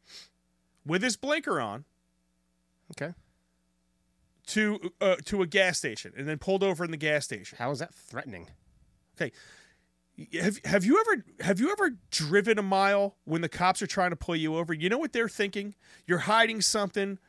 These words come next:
Speaker 1: You're doing something nefarious. If you don't pull over immediately for a cop, I had a fucking state trooper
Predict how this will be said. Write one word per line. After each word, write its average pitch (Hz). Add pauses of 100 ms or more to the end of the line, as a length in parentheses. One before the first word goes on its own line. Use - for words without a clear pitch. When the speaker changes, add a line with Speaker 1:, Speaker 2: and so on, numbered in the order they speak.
(260)
Speaker 1:
You're 190
doing 226
something 233
nefarious. 196
If 147
you 247
don't 370
pull 269
over 240
immediately 190
for 190
a 165
cop, 180 (180)
I 269
had 349
a 285
fucking 254
state 233
trooper -